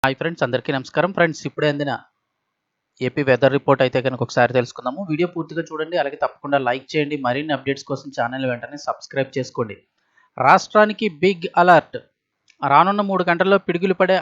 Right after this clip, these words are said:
అవకాశం కూడా ఉందంటున్నారు. ఆంధ్రప్రదేశ్లో పలు చోట్ల భారీ వర్షం బీభత్సం అయితే కనుక సృష్టించింది.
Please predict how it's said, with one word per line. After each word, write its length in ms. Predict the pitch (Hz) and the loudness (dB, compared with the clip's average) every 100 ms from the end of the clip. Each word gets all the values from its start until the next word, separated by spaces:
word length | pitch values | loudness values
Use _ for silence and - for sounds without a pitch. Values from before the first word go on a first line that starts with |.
| 165 | 2
అవకాశం 360 | 165 175 - | 0 -2 -2
కూడా 200 | 165 175 165 | 2 2 4
ఉందంటున్నారు. 580 | 165 160 160 160 220 269 _ _ _ | 0 -2 0 0 0 -4 _ _ _
ఆంధ్రప్రదేశ్లో 720 | 135 185 214 208 220 208 220 | 0 2 2 2 0 2 0
పలు 260 | 202 185 185 185 | 2 2 2 0
చోట్ల 220 | 185 202 | 0 0
భారీ 460 | 156 160 165 175 175 | 2 6 6 4 2
వర్షం 460 | 160 - 180 165 | 0 -2 -8 -6
బీభత్సం 460 | 156 156 147 - 156 | -4 -4 -6 -8 -8
అయితే 160 | 147 147 | -8 -8
కనుక 260 | 143 139 | -8 -10
సృష్టించింది. 720 | 135 139 135 - 135 147 160 | -12 -12 -14 -14 -12 -8 -4